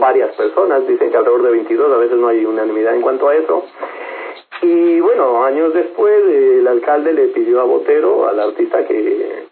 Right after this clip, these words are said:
que haga otra, otra escultura para reemplazar la que se había dañado. Botero consi-, consintió en hacerlo siempre y cuando la otra se quede ahí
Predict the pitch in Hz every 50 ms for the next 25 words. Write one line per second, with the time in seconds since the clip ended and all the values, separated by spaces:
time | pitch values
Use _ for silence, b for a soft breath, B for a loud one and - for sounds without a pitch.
0 | _ - - - 143 117 127 139 135 131 127 127 - 131 135 127 127 127 127 127
1 | 123 123 123 120 120 120 120 120 120 120 - 127 117 139 139 135 - 160 - -
2 | 156 165 175 - 139 123 113 110 110 110 110 107 - 98 98 - - 139 123 120
3 | - - - _ _ _ _ - _ _ _ _ _ _ _ _ _ - 107 107
4 | - 110 107 104 95 98 107 107 110 113 113 110 113 143 165 175 160 - - B
5 | B B B B B B B B B B _ _ 156 156 156 160 185 196 196 214
6 | - - 185 175 160 156 - 143 135 135 135 131 135 131 131 - 359 339 - -
7 | - - 392 - - 370 370 370 370 - - - 403 381 - 208 175 - - -
8 | 214 214 220 208 175 180 175 156 - - 170 175 175 175 180 165 143 127 131 143
9 | 165 165 - 165 151 135 - - 131 113 - - 165 185 170 156 143 131 123 127
10 | 143 - 233 302 320